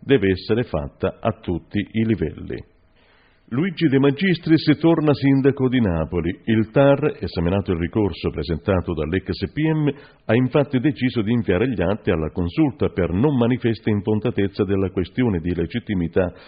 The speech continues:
costituzionale. Il Tribunale amministrativo ha quindi congelato l'efficacia del provvedimento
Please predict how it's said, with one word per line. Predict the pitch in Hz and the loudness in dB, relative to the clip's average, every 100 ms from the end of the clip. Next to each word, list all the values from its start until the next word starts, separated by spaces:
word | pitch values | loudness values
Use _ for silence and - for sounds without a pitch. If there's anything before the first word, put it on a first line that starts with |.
| - | -12
costituzionale. | - 95 - 95 92 85 95 98 95 92 92 - - - | -2 -2 0 -4 -4 -4 -2 0 2 0 -2 -6 -20 -14
Il | - 90 92 87 | -4 2 2 2
Tribunale | 107 98 101 95 | 0 2 2 2
amministrativo | 90 92 90 95 131 110 | 2 0 0 -2 0 -2
ha | 80 | -2
quindi | 98 87 82 | -2 -2 -2
congelato | 120 120 104 101 85 85 | -2 -2 0 0 0 0
l'efficacia | 78 - 87 92 85 87 | -4 -4 -4 -2 -2 -2
del | 82 | -4
provvedimento | - 85 95 120 117 104 110 104 | -4 -2 -2 0 0 0 0 -2